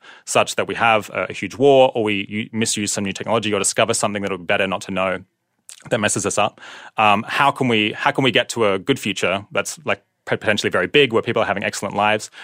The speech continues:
that's going to require a lot of technology, <laughs> uh, to, to, to do itself? Basically, uh, we, um, Bostrom and I, uh, think that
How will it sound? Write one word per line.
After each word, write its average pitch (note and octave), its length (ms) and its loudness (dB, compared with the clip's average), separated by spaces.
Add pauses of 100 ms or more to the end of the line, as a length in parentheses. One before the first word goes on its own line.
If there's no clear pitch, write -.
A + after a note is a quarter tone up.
that's A2 140 0
going B2+ 200 6
to A2 120 -4
require G2+ 400 2
a G2+ 40 2
lot G#2+ 120 4
of G#2 60 -4
technology, G#2+ 480 0
<laughs> F3+ 120 2
uh, A2+ 220 4
to, G#2+ 240 -2
to, - 160 -4
to G#2+ 120 -6
do G2+ 140 2
itself? F#2+ 400 -2 (580)
Basically, C3+ 600 4
uh, G2 320 4 (160)
we, A#2 180 -4 (280)
um, G2 420 0 (100)
Bostrom A#2+ 480 2
and F#2+ 300 -4
I, G#2 340 0 (300)
uh, F#2 400 0
think A#2 260 -2
that - 400 0